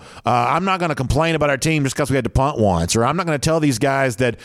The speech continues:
uh, they did something bad in the game that we won easily," or the, the rant before, uh, Thanksgiving with his coach's show, where he was talking about how,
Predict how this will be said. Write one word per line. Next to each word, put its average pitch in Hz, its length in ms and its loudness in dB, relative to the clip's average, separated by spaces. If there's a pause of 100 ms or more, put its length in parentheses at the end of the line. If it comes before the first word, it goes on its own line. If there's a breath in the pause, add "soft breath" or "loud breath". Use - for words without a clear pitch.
(200 loud breath)
uh, 113 380 2
they 131 140 2
did 147 160 0
something 131 260 -2
bad 135 240 0
in 139 60 -4
the 127 80 -2
game 131 260 0
that 120 100 -2
we 127 140 2
won 123 260 2
easily," 113 560 2
or 113 180 2
the, 104 280 2 (220 loud breath)
the 117 140 -2
rant 135 280 0
before, 135 500 2
uh, 123 140 0
Thanksgiving 135 680 0
with 113 100 0
his 104 120 0
coach's 127 380 0
show, 104 400 2
where 107 220 2
he 113 160 2
was 110 180 0 (320 loud breath)
talking 135 180 0
about 127 140 -2
how, 127 180 0